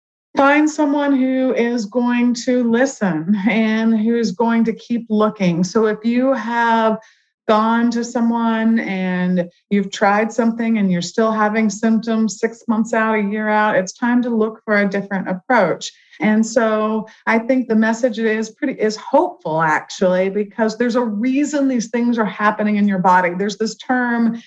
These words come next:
in medicine called idiopathic, and it means we have no idea. And so this is what they would say about things like irritable bowel syndrome or ulcerative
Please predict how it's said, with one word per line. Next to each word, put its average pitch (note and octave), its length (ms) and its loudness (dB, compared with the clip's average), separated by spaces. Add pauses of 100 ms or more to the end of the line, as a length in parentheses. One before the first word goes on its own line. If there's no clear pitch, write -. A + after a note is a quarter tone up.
(140)
in G#3+ 240 2
medicine G#3 600 0
called G3 380 2
idiopathic, F#3+ 800 0
and F#3+ 100 0
it - 120 -4
means G3+ 240 0
we G#3+ 120 0
have G3 220 -2
no G#3 220 0
idea. F#3+ 720 0 (320)
And G#3+ 180 2
so A#3 160 -2
this A#3 220 -4
is B3 200 -4
what A3+ 160 2
they A#3 120 0
would A3 160 0
say B3+ 320 0
about G3 420 0
things G#3 280 0
like F#3+ 260 0
irritable G#3 320 0
bowel A3+ 320 2
syndrome F3+ 580 -2
or F3+ 80 0
ulcerative G3 460 -2